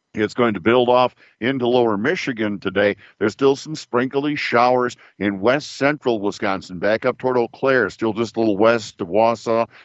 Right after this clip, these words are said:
and some activity in far southwest Wisconsin as well.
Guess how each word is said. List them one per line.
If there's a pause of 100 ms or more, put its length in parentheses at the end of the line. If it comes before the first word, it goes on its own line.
(100)
and
some
activity
in
far
southwest
Wisconsin
as
well.